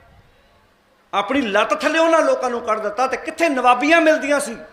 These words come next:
ਗੁਰੂ ਕੇ ਪਿਆਰੇ ਸਿੱਖਾਂ ਨੂੰ? ਕਹਿੰਦੇ ਨਾ,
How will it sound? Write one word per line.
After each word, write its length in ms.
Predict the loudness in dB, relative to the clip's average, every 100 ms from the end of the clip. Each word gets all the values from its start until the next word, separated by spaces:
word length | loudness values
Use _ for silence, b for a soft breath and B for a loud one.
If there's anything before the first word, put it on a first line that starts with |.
| -20 -20 _ _ _ _ _ _ _ _ _ _ _ _ _
ਗੁਰੂ 200 | -10 -10
ਕੇ 140 | -10
ਪਿਆਰੇ 260 | -10 -8 -8
ਸਿੱਖਾਂ 340 | -8 -12 -14
ਨੂੰ? 80 | -14 -16 _ _ _ _ _ _ _ _ _ _ -20
ਕਹਿੰਦੇ 220 | -16 -14
ਨਾ, 140 | -14